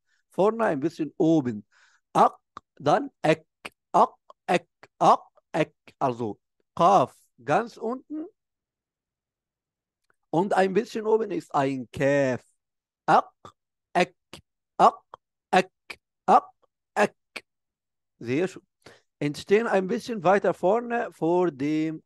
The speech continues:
Qaf. Der Buchstabe Kaf ist hell. Also Qaf ist dunkel und Kaf ist hell. Das Kaf entspricht dem deutschen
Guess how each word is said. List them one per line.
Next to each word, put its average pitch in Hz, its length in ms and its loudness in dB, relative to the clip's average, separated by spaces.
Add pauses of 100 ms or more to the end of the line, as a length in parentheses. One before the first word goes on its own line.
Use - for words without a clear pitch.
Qaf. 120 500 -2
Der 151 160 -6
Buchstabe 202 500 -2
Kaf 233 340 0
ist - 300 -14
hell. 107 240 -6
Also 120 260 -6
Qaf 165 380 2
ist - 240 -14
dunkel 233 420 -4
und 170 460 -4
Kaf 175 360 2 (120)
ist - 320 -8
hell. 113 260 -4 (580)
Das 170 280 0
Kaf 254 440 2 (120)
entspricht 202 640 -2 (640)
dem 196 600 0 (140)
deutschen 208 840 -4